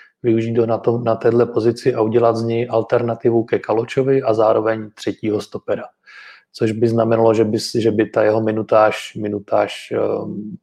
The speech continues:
nakonec mohla být docela, docela slušná. A co se týká krajních, eh,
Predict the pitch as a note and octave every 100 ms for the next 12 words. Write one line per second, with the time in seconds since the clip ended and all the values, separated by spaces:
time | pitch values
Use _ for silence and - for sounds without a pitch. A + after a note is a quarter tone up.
0 | _ A2+ A2+ - G#2+ G2 - G#2 G#2+ G2+
1 | G#2+ G#2 - G#2+ G#2 - - _ _ _
2 | _ _ _ _ _ A2 G2+ - G#2 G2+
3 | G#2+ - - - - _ _ _ - -
4 | - _ - G#2 G#2 G#2 - A#2 - D3
5 | - C#3 - D3+ D3+ C#3+ A2+ G#2 - -
6 | _ _ - A#2 G#2+ A#2 A#2+ C3 C#3+ D3
7 | D3 -